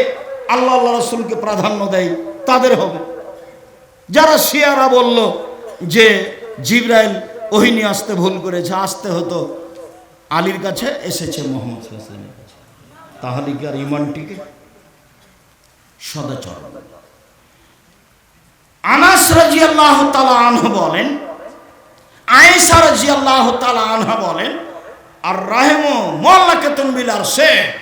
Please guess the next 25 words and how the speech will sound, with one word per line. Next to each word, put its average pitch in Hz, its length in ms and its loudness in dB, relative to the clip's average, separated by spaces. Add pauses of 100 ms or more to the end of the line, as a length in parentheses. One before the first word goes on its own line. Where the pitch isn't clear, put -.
(260)
সদাচরণ 262 760 -2 (160)
আল্লাহর 214 320 0
আরশ 208 400 -4
ধরে 202 240 -2
ঝুলন্ত 175 440 -2
অবস্থায় 143 420 -8
আছে। 101 200 -12 (540)
সদাচরণ 262 680 0 (160)
আল্লাহর 214 340 0
আরশ 196 260 -4
ধরে 202 280 -6
ঝুলন্ত 175 420 -4
অবস্থায় 147 540 -8 (140)
আছে। 202 340 -8 (380)
আবার 262 260 2
বলছে, 247 680 2 (100)
"মান 151 200 -4
ওয়াসালানি 156 540 -4
ওয়াসালাহুল্লাহ," 156 1080 -4 (260)
আমাকে 359 400 4
যে 285 180 6
নিবে, 240 680 2
আল্লাহ 196 400 -4
তাকে 175 200 -6
নিবে। 143 400 -6